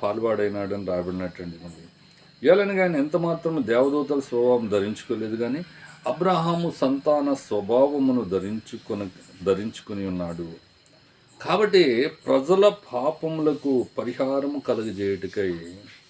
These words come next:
దేవుని సంబంధమైన కార్యములో కనికరమును నమ్మకమును గల ప్రధాన యాజకుడు నిమిత్తం అన్ని విషయములో ఆయన తన సహోదరుల వంటి వాడు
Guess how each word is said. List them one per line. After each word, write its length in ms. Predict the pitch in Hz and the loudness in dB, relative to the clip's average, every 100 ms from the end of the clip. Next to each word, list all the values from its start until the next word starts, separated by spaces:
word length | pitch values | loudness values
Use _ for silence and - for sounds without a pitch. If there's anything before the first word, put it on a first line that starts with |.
| _ _ _ _ _ _ 98 | _ _ _ _ _ _ 6
దేవుని 400 | 165 214 214 185 | 8 8 6 2
సంబంధమైన 520 | 180 175 165 165 156 | 2 2 0 0 -2
కార్యములో 540 | 135 135 131 131 131 | 0 2 2 2 0
కనికరమును 640 | - 120 131 147 151 160 160 | 0 0 2 0 -2 -2 0
నమ్మకమును 480 | 135 135 131 127 120 | 2 2 2 2 2
గల 160 | 117 | 0
ప్రధాన 420 | 104 104 110 127 | -2 -2 0 0
యాజకుడు 460 | 131 120 104 104 104 | 2 0 -2 -4 -4
నిమిత్తం 480 | 101 98 104 120 123 | -4 -4 -6 -6 -6
అన్ని 320 | 120 165 196 | -4 -2 -2
విషయములో 540 | 185 - 175 170 165 | -2 -4 -4 -2 0
ఆయన 380 | 147 123 104 95 - - _ _ 123 | 0 0 -4 -8 -10 -20 _ _ -4
తన 140 | 135 | -4
సహోదరుల 880 | 131 120 131 151 160 156 151 143 139 | -4 -4 -2 -2 -2 -2 -2 0 0
వంటి 340 | 135 131 123 | 0 -2 -4
వాడు 380 | 117 120 120 135 | -2 -2 -2 -4